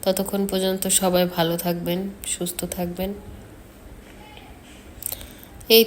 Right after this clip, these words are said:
তো আমি এখন একটু পানিও খাচ্ছি। আসলে জ্বর আসলে পানি খাইতে মনে হয় পৃথিবীর সবচেয়ে সুস্বাদু খাবার মনে হয় পানি। তো যাই হোক, আমার গলায় বেঁধে গেছে। তো সবাই ভালো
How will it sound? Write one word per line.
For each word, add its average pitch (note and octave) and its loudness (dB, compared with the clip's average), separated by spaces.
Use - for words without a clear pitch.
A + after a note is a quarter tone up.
তো A3 10
আমি F#3+ 4
এখন F#3+ -2
একটু F#3+ -4
পানিও F3 4
খাচ্ছি। F3 4
আসলে F#3+ -2
জ্বর F3 6
আসলে F#3 0
পানি E3+ 2
খাইতে F3 0
মনে F3+ 2
হয় F3+ 2
পৃথিবীর F3+ 0
সবচেয়ে G3+ 6
সুস্বাদু G#3+ 4
খাবার G#3 4
মনে G3+ 4
হয় F#3 2
পানি। D#3 4
তো - -10
যাই G#3 6
হোক, G#3 2
আমার G3 4
গলায় F3+ 8
বেঁধে F3+ 2
গেছে। F3+ 4
তো F#3+ 4
সবাই F#3+ 4
ভালো F3+ 4